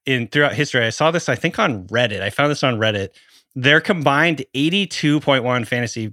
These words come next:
points per, uh, sorry, their combined eighty-two point one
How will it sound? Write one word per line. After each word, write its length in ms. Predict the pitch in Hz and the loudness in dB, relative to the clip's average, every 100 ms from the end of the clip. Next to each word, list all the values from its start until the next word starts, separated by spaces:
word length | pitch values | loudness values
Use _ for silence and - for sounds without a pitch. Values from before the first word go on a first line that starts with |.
| - | -8
points 320 | - 113 - | -4 -4 -4
per, 260 | - - 113 - | -10 -10 -10 -4
uh, 160 | 127 101 | -2 0
sorry, 280 | - 104 85 _ _ _ _ _ | 0 -2 -4 _ _ _ _ _
their 140 | 127 156 | 2 4
combined 440 | 196 175 170 139 - | 4 4 4 0 -2
eighty-two 520 | 151 190 - 175 165 | 0 0 -2 0 0
point 280 | - 147 123 | 2 2 2
one 400 | 123 123 120 | 2 2 0